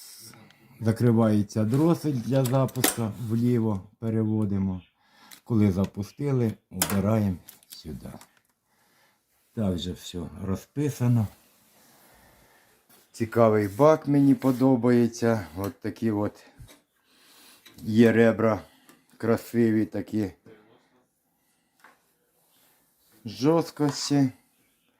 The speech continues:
Так що ваш бак... Так, тут заливна половина. Це указник палива.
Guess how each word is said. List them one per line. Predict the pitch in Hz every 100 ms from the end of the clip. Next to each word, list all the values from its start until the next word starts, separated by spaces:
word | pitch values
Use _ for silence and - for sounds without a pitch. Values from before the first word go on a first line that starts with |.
| _ _ _ _ _
Так | - 113
що | - 113
ваш | 107 117 110
бак... | 101 87 131 135 - - - _ - - - - - _ -
Так, | 101 87
тут | - 110
заливна | 101 110 110 113
половина. | 110 127 127 - 120 147 165 156 139 - - - _ - - _ _ - _ _ _ - - _ _ _ _ _ - - - - - - - _ - _ _ _
Це | - 117
указник | 95 92 104 92 92 92 -
палива. | - 135 127 117 107